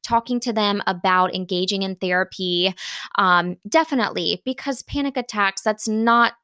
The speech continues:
necessarily a pleasant way to live. And there are ways to reduce those episodes. I've seen it so many times. So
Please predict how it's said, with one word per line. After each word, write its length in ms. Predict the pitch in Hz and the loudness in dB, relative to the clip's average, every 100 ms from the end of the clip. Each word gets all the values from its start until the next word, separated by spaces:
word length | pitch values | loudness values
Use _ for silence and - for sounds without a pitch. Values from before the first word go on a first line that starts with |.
| _ - | _ -6
necessarily 920 | 226 226 214 - 240 220 214 196 190 - | -2 -2 -2 -2 0 0 0 -2 -4 -6
a 80 | |
pleasant 500 | 190 - 226 202 196 | -10 -4 -2 0 -2
way 480 | 175 175 151 156 175 - | -4 -2 -2 -4 -8 -8
to 120 | - 190 | -4 -2
live. 420 | 180 156 113 - - | 0 0 0 -4 -4
And 140 | 196 | 0
there 180 | 214 - - | 0 0 2
are 300 | 240 247 240 | 4 4 4
ways 720 | 220 220 170 165 180 - - - | 4 4 2 0 0 -2 -2 -6
to 440 | - 226 208 202 | -4 0 0 -2
reduce 560 | 180 196 185 214 208 - | -4 -6 -2 -2 0 0
those 220 | 190 180 - | 0 0 -4
episodes. 680 | 180 175 - 180 - - - - - _ | -2 -2 -2 -2 -4 -4 -8 -16 -20 _
I've 120 | - 170 | -8 -4
seen 220 | - 196 | 0 0
it 140 | 180 - | 0 -4
so 320 | - - - | -6 0 4
many 220 | 240 233 208 | 6 4 4
times. 400 | 175 156 - - | 0 -2 -2 -2
So 400 | - 240 175 | 2 2 2